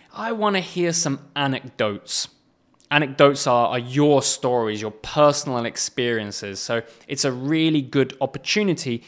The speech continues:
to demonstrate your ability to talk about the past. Of course, because we're talking about holidays, we talk about our past holidays. So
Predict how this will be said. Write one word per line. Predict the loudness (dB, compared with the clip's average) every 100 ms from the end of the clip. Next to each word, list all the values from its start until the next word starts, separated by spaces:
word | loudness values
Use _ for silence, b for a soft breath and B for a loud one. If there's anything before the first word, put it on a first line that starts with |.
| b b
to | -8
demonstrate | -8 0 2 2 0 -2 -2 -2 -2 -2
your | 0 0 -2
ability | -4 -2 0 0 -4
to | -8
talk | -8 -4 -2 -2
about | -4 -6 -8
the | -18
past. | -12 4 6 6 2 -6 -6 -20 b b b -14
Of | -12
course, | 2 6 6 4 -2 b b
because | -4 -2 -2
we're | -2
talking | 0 -2 -2
about | 0 0 0
holidays, | -4 4 6 6 2 -4 -8
we | -10
talk | -6 -6
about | -4 -4
our | -2 -2 -4 B B _
past | -2 0 2 -2 -8
holidays. | -2 2 4 2 0
So | 2 2